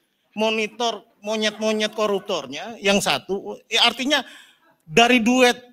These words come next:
duet maut ini apa yang paling besar?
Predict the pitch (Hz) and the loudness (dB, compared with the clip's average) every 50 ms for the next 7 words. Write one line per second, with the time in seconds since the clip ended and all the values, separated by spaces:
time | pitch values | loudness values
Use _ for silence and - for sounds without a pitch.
0 | _ _ _ 208 180 226 240 233 233 233 226 233 233 226 226 226 226 247 262 233 | _ _ _ -8 -2 0 0 0 0 0 2 2 2 2 0 -6 -6 -6 -6 -6
1 | - - - 240 247 247 - 240 208 185 175 165 - 175 170 165 156 147 165 - | -8 -2 0 0 0 0 2 2 2 2 2 0 -2 -2 -2 -2 -4 -4 -4 -2
2 | - 185 160 139 123 113 | -2 -2 -2 -4 -6 -12